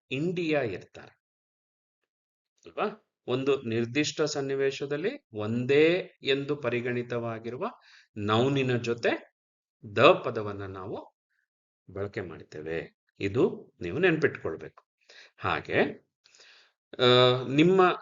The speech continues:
ಶಾಲೆನಲ್ಲಿ ತುಂಬಾ ಜನ ಟೀಚರ್ಸ್ ಇರ್ತಾರೆ, ನಿಮ್ಮ ಕಾಲೇಜ್ನಲ್ಲಿ ತುಂಬಾ ಜನ ಲೆಕ್ಚರರ್ಸ್ ಇರ್ತಾರೆ. ಆದ್ರೆ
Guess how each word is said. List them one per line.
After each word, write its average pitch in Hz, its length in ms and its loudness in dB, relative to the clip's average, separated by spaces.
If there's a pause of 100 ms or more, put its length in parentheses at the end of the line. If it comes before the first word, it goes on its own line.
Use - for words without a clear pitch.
ಶಾಲೆನಲ್ಲಿ 127 840 2 (380)
ತುಂಬಾ 104 240 0
ಜನ 107 320 0
ಟೀಚರ್ಸ್ 113 460 -4
ಇರ್ತಾರೆ, 113 500 -6 (520)
ನಿಮ್ಮ 110 540 0
ಕಾಲೇಜ್ನಲ್ಲಿ 113 720 -2 (340)
ತುಂಬಾ 107 300 0
ಜನ 113 400 -2 (100)
ಲೆಕ್ಚರರ್ಸ್ 110 600 -4
ಇರ್ತಾರೆ. 98 540 -8 (340)
ಆದ್ರೆ 80 720 -8